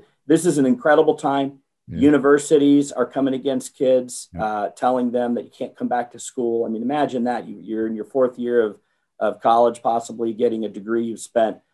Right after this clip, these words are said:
Speaker 1: you know, three hundred thousand dollars possibly on your education. And now all of a sudden you're being told you can't come back to school unless you get vaccinated, when we know that this vaccination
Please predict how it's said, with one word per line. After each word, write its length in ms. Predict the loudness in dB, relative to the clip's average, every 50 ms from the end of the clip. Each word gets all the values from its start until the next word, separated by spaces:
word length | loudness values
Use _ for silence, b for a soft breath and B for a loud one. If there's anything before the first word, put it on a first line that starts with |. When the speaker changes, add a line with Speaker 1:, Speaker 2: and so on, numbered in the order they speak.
| _ _ _ _
Speaker 1:
you 100 | -6 -4
know, 220 | -4 -4 -4 -6 _ _ _ _ _
three 160 | 2 2 2
hundred 260 | 2 2 2 0 0 2
thousand 380 | 2 2 4 2 2 2 0
dollars 400 | 0 2 2 4 4 4 4 2
possibly 540 | 0 -2 -2 -2 -2 -2 -4 -4 -4 -2 -2
on 120 | -2 -4
your 140 | -2 0 0
education. 640 | 0 -2 -4 -8 -6 -4 -4 -4 -4 -4 -6 -6 -6
And 100 | -4 -4
now 160 | 0 2 4
all 120 | 4 4 4
of 80 | 2
a 60 | -2
sudden 240 | -2 -2 -2 -2 0
you're 100 | -2 -6
being 240 | -6 -6 -6 -6 -4
told 400 | -4 -2 -2 0 -2 -2 -4 -10 _ _ _ _ _ _ _ _ _ _
you 240 | -6 -2 -2 -2
can't 300 | 0 0 -2 -2 -2 -2
come 200 | -2 0 2 2
back 300 | 2 2 0 0 -2 -6
to 100 | -8 -10
school 540 | -10 -10 -4 -2 0 2 2 4 4 2 2
unless 480 | 0 -2 -2 0 0 0 -2 -4 -8 -12
you 80 | -10
get 180 | -8 -8 -6 -6
vaccinated, 640 | -4 -4 -4 -4 -4 -6 -8 -8 -6 -4 -4 -4 -4
when 380 | -4 -4 -2 -2 -4 -6 -8 _ _ _ _
we 220 | -4 -2 0 2
know 400 | 4 4 6 4 4 2 0 -4 _ _ _ _ -6
that 380 | -2 0 2 2 0 -2 -4
this 360 | -4 -2 -2 -2 -4 -6 -12 -18 _ _ _ -2
vaccination 1080 | 0 0 0 0 -2 -6 -8 -8 -6 -4 -4 -6 -6 -6 -6 -4 -4 -4 -6 -8 -12